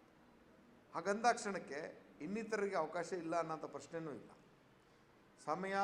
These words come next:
ಸಂದರ್ಭ, ನಾಯಕತ್ವ ಮತ್ತು ಪಕ್ಷದ ಭವಿಷ್ಯತ್ತಿನ ದೃಷ್ಟಿನಲ್ಲಿ ತೀರ್ಮಾನ ಕೈಗೊಳ್ಳೋ ವಿಚಾರ ಹೊರತು ಯಾರೋ ಓಲೈಕೆಗೋಸ್ಕರ ಮಾ-, ಮಾತಾಡೋದು, ಹೊಗಳಿಕೆಗೋಸ್ಕರ ಮಾತಾಡ್ತಕ್ಕಂಥದ್ದು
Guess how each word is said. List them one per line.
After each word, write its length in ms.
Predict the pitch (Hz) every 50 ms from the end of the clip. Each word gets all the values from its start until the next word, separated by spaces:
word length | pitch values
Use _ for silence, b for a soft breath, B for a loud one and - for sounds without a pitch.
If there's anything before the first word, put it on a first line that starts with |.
| 196 185 - -
ಸಂದರ್ಭ, 400 | 151 143 170 175 180 170 165 135 113 - - - - - - - - - - - - - - - - - - - - - - - - - 131 143
ನಾಯಕತ್ವ 540 | 156 185 202 208 202 196 196 - - - 202 214 214 214 214 - - 147
ಮತ್ತು 200 | 160 165 - 190 175 - -
ಪಕ್ಷದ 340 | 175 175 - - 196 - 185 180 170 - -
ಭವಿಷ್ಯತ್ತಿನ 580 | 156 170 170 170 170 165 165 - 156 147 147 143 - 143
ದೃಷ್ಟಿನಲ್ಲಿ 580 | 143 143 - - 208 147 127 117 117 131 147 - - - - - - - - - - - - - - -
ತೀರ್ಮಾನ 400 | 190 202 214 208 214 208 202 202 196 190
ಕೈಗೊಳ್ಳೋ 320 | 180 170 165 170 165 160 143 131
ವಿಚಾರ 200 | 131 151 151 139 131 123
ಹೊರತು 300 | 120 110 - - - 139 - - - - - - - - - - - - 117 139
ಯಾರೋ 320 | 151 160 175 185 190 196 196 175 135 131 160
ಓಲೈಕೆಗೋಸ್ಕರ 760 | 190 208 208 202 202 196 185 180 175 175 - - 196 180 160 147 143
ಮಾ-, 260 | 139 139 139 127 117 123 123
ಮಾತಾಡೋದು, 440 | 131 131 135 120 117 113 107 139 160 185 - - - - - - - - - -
ಹೊಗಳಿಕೆಗೋಸ್ಕರ 840 | 156 175 190 208 208 208 208 202 196 180 175 170 147 - - 156 143 127 120
ಮಾತಾಡ್ತಕ್ಕಂಥದ್ದು 800 | 120 117 117 110 101 110 104 - 107 104 110 110 - - 147